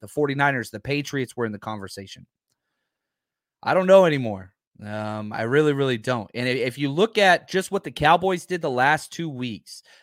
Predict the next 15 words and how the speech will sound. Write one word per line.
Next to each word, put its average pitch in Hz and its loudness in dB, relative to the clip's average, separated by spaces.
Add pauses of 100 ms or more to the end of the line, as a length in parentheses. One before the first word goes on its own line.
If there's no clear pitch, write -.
they 135 0
have 165 4
allowed 156 0
sixty-three 208 -6
total 185 0
points 135 -10 (380)
in 113 -12
two 220 -2
games 170 -4 (300)
against 156 -6
the 165 -4
Texans 226 0 (1200)
and 190 -2
the 185 0
Jaguars. 170 0